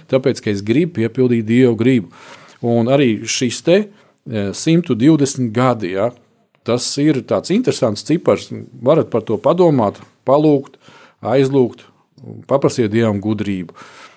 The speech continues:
Neiet tikai pie cilvēkiem un nejautājiet visādas lietas, jums visādas blēņas var sastāstīt. Kaut,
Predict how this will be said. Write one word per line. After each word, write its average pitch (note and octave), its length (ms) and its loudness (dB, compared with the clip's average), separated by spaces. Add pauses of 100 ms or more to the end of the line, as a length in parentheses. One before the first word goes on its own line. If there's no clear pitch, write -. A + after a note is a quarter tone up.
(180)
Neiet C3 460 2
tikai B2+ 260 0
pie G#2+ 80 -2
cilvēkiem A#2 640 2
un G#2 160 0
nejautājiet G#2 560 0
visādas G#2+ 340 -4
lietas, A#2 220 0
jums F2+ 180 -10
visādas F#2 320 -6
blēņas A#2 320 0
var - 80 -10
sastāstīt. G2 540 -6
Kaut, G#2 240 -4